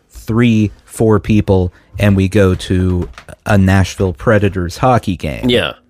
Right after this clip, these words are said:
Speaker 2: yeah.
Speaker 1: I don't know any of those people. I'm probably never gonna see 'em again.
Speaker 2: <laughs>
Speaker 1: I do not run in the same crowds as them. <laughs>
Speaker 2: Yeah, yeah, yeah, yeah, yeah. I'm particularly,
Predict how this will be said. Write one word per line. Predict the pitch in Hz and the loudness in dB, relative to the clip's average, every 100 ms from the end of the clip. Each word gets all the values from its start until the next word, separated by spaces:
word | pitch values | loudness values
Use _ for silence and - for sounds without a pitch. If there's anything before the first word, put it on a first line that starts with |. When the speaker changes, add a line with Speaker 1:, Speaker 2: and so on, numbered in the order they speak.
| - - | -20 -18
Speaker 2:
yeah. | - 85 67 - _ - - | -6 -6 -6 -12 _ -8 0
Speaker 1:
I | |
don't | 208 | 2
know | 120 | 2
any | 90 | 0
of | 85 | -4
those | 82 - | -6 -4
people. | 98 92 120 - - | -4 0 -2 -4 -10
I'm | - | -4
probably | 202 170 104 | 0 2 2
never | 92 98 | 2 2
gonna | 92 | 0
see | 80 135 | 0 0
'em | 90 | 2
again. | 90 87 123 151 220 | 0 0 0 0 -4
Speaker 2:
<laughs> | - | -2
Speaker 1:
I | 214 143 | 0 0
do | - 151 143 | 2 2 4
not | 110 147 104 | 4 2 2
run | 107 95 | 0 0
in | |
the | 95 | 0
same | - 117 95 | 2 2 2
crowds | 123 120 110 90 | 2 2 2 0
as | 90 | -4
them. | 98 90 101 | 0 2 2
<laughs> | 123 120 | 2 2
Speaker 2:
Yeah, | 160 156 127 104 - | 2 2 2 0 0
yeah, | 135 123 104 | 0 2 0
yeah, | 95 117 95 | 0 0 0
yeah, | 87 98 95 | -2 0 0
yeah. | 90 90 82 - - - - | 0 -2 -4 -10 -20 -14 -4
I'm | 160 | -2
particularly, | 185 196 277 320 359 277 151 107 | -2 -4 -4 -2 -2 0 0 -2